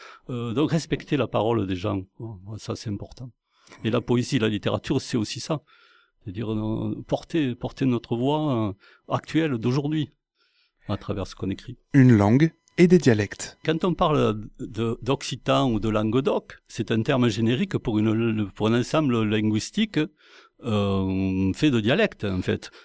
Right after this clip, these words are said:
Speaker 1: Mais c'est, c'est vrai pour toutes les langues, en fait, hein. C'est-à-dire, euh, toutes les langues, euh, il y a une, une,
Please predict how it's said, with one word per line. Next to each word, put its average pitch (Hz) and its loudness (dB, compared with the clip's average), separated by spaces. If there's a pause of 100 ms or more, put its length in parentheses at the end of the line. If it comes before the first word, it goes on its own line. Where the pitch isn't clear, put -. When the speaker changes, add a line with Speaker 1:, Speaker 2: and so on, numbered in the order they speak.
(120)
Speaker 1:
Mais 139 2 (120)
c'est, - -2
c'est - -2
vrai 160 2
pour 151 0
toutes - -4
les 123 2
langues, 117 2
en 92 0
fait, 92 -4
hein. 143 -2 (400)
C'est-à-dire, 110 0
euh, 104 2 (220)
toutes - -4
les 107 2
langues, 127 4
euh, 101 0
il 104 -2
y 113 2
a 113 4
une, 110 2 (240)
une, 139 4